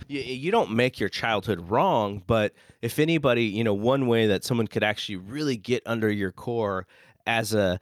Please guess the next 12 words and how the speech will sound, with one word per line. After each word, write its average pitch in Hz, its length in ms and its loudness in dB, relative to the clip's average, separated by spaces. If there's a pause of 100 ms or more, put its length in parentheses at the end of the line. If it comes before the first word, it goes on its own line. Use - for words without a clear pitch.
(120)
seventeen-year-old 110 1160 0
maturing 98 880 0
person 104 500 -2
is - 140 -10
to 113 80 -8
say, 98 380 0 (420)
"Quit - 180 2
acting 113 300 -2
like 87 180 -2
a - 40 -12
child," 62 640 -4
right? 110 260 0